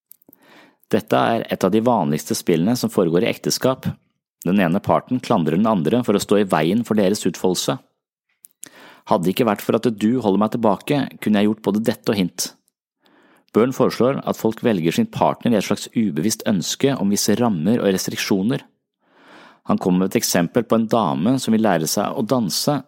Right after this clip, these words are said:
men gifter seg med en mann som ikke liker å gå ut, og dermed blir hennes sosiale liv begrenset. Hun melder seg opp til, eh, et dansekurs på egen hånd og lærer seg det grunnleggende.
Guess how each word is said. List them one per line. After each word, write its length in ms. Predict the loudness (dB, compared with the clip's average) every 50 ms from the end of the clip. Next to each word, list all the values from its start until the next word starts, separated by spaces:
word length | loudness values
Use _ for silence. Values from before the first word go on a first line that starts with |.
| -4 -2
men 120 | 0 0
gifter 260 | 0 -2 -2 -4 -4 -2
seg 160 | 0 0 0
med 140 | 2 0 2
en 60 | 2
mann 180 | 2 0 0 -2 -2
som 120 | -2 -4 -4
ikke 180 | -4 -2 0 0
liker 240 | 0 0 0 0 0
å 60 | 2
gå 80 | 2 2 2 2 0
ut, 180 | -4 -6 -16 -20 _ -20 -20 -20 -20 -18 -8
og 120 | -6 0 0
dermed 320 | 2 2 2 2 0 0
blir 160 | 0 -2 -2 0
hennes 260 | 0 0 0 0 0
sosiale 480 | -2 -4 -2 0 0 2 2 2 2
liv 160 | 2 0 0 0 0
begrenset. 580 | 0 0 0 0 -2 -2 -4 -6 -6 -8 -14 -16 _ _ _ _ _ _ _ _ _ _ _ _ -20 -20 -20 -20 -20 _ _ -2
Hun 140 | 0 2 2
melder 160 | 4 2 0 0
seg 160 | 2 2 2
opp 140 | 2 -2 -4 -2
til, 260 | 0 0 2 2 2
eh, 320 | 2 4 4 2 0 0 -2
et 120 | -4 0
dansekurs 680 | 0 0 0 0 -4 -6 -6 -2 -2 -2 -2 -2 -4 -4 -2
på 100 | 0 0
egen 180 | 2 2 0 0
hånd 300 | 0 0 0 -2 -6 -4
og 140 | -2 0 2
lærer 240 | 2 2 0 0 0
seg 400 | 0 0 0 0 0 -2 -2 -2
det 100 | 0 0
grunnleggende. 560 | 0 0 0 0 0 0 0 0 -2 -4